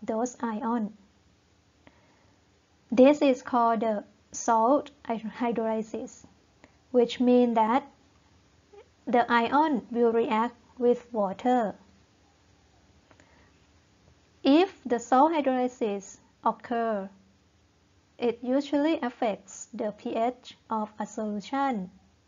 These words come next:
The reason is that when salt hydrolysis occur, the concentration of hydronium ion or hydroxide ion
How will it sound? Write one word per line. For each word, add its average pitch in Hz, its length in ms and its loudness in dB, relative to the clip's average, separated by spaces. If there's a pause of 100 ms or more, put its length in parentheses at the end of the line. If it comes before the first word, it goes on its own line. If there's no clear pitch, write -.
(280)
The 226 160 0
reason 254 480 -2
is 220 180 -6
that 226 320 -4 (680)
when 240 520 0 (100)
salt 262 380 -2
hydrolysis 240 680 -4
occur, 214 580 -6 (460)
the 214 140 -2
concentration 240 1000 -2 (140)
of 220 280 -4
hydronium 240 640 -4
ion 240 400 -4 (420)
or 226 120 2
hydroxide 220 720 -4
ion 233 340 -4